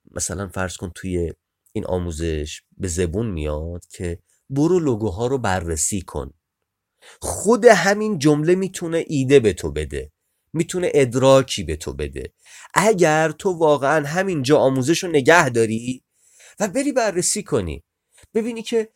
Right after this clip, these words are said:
لوگوی آدیداس چیه، لوگوی پوما چیه، لوگوی نایکی چیه،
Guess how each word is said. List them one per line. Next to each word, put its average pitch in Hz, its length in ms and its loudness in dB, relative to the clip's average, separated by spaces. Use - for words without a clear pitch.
لوگوی 214 380 0
آدیداس 180 580 -4
چیه، 120 540 -6
لوگوی 185 600 4
پوما 175 600 0
چیه، 139 580 -4
لوگوی 170 360 4
نایکی 165 580 0
چیه، 131 560 -4